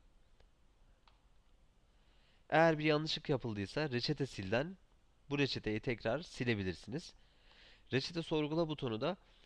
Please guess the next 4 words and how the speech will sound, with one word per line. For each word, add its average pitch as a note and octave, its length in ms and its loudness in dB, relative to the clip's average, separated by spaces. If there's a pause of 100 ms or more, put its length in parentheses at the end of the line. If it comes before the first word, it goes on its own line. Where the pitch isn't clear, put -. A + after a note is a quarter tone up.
(160)
hastanın D3 520 -2
daha C#3 200 4
önce C#3+ 460 0 (1080)
yazılmış B2+ 880 0